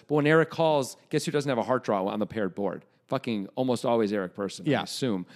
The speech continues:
Speaker 1: Maybe I'm wrong. Maybe Eric's loose enough that he can have hearts, but it seems unlikely.
Speaker 2: That seems unlikely.
Speaker 1: Yeah.
Speaker 2: I mean
Speaker 1: So, so, I mean, he's at least gonna know for sure he's done. Now, it shouldn't cost, it should have cost him nothing.
Speaker 2: I can defend this bet more than I can defend the flop bet.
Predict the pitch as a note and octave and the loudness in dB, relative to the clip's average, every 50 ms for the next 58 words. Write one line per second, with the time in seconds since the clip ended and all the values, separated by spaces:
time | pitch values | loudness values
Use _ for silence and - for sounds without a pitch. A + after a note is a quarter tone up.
0 | - _ - F3 G#3+ C4 C4+ A#3 F3 D#3 D#3 D3 A#2 A#2+ B2+ C#3 D#3+ E3+ E3 E3 | -8 _ 2 4 4 6 4 4 4 4 4 4 4 2 2 4 4 4 4 2
1 | - - C#3+ D3+ D3 D3 - C3 G#2+ - A2+ A2 G2+ - G#2+ G2 F2 F2+ G#2 G2+ | 0 0 0 0 0 0 0 -2 -2 0 -2 -2 -2 -2 -4 -4 -2 -2 -2 -2
2 | F2+ - - G#2 F#2 - F3 C#3+ A#2+ G#2+ E2+ D#2 F#2 G#2+ D3 C#3 C#3 - D#3 D3 | -4 -4 -8 -8 -4 -4 -4 -2 -2 -4 -4 -4 -2 0 0 0 2 2 2 2
3 | C#3 B2 - - G2+ F#2 F2+ F2 - G2 F#2 F#2 G2 G2+ F2+ E2 - - _ _ | 2 2 2 0 0 -2 -4 -6 -4 -4 -2 0 0 0 -2 -2 -6 -12 _ _
4 | _ _ _ _ _ _ _ _ _ _ _ - - - D3+ D#3 D#3+ D3+ A2 G#2+ | _ _ _ _ _ _ _ _ _ _ _ -10 -4 0 2 4 4 6 4 4
5 | G#2 G2 - - - - G3+ F#3 F#3+ F#3+ F3 F#3+ F3+ G3+ G3+ F#3 G3+ G#3+ G#3+ - | 2 0 -2 -2 2 6 6 6 8 6 6 4 4 4 2 4 2 2 2 4
6 | A#3 G3+ F3 D#3+ D3 C#3+ D3+ D#3+ F#3+ A3 G#3+ - G3+ E3+ - - F#3+ F3+ F3+ D3 | 2 4 4 2 2 4 6 6 6 6 4 2 0 -2 0 2 2 2 2 0
7 | C#3+ D3 A#2 G2+ - C3+ G2+ D#2+ C#2 C2 B1+ - _ _ _ _ _ _ _ _ | -2 -4 0 2 2 2 2 0 -4 -12 -18 -20 _ _ _ _ _ _ _ _
8 | _ - C#3+ A#2+ F2+ - - - _ - - D#3 - A3 G3+ F3 D3 D3+ D#3 C#3+ | _ -2 0 0 -2 -4 -10 -20 _ -4 -4 0 2 2 2 2 2 4 4 2
9 | C3 - - - E3 - - F#3+ - - E3 C#3+ - C#3 C3 C#3 C#3+ - - F2+ | 2 0 -4 -4 -2 2 2 2 4 4 2 2 2 0 0 0 0 0 -2 -6
10 | C#2 E2+ G#2 - _ - D#3+ E3+ - A#3+ A#3+ A3+ G#3+ - G#3+ G3+ F3 E3+ D#3+ - | -6 -8 -12 -10 _ 2 2 4 4 4 4 4 4 6 6 6 6 6 6 4
11 | - D#3+ C#3 C3 C3 C3 C3 C3 B2+ A#2+ A#2 - A#2+ A2+ G#2 A#2+ A2+ G#2+ G2 - | 4 2 4 4 4 4 4 4 4 2 0 0 -2 -2 -2 -2 -2 -2 -2 -2
12 | G#2+ F#2+ F#2 - - E2 C2+ - | -4 -4 -4 -4 -6 -8 -8 -10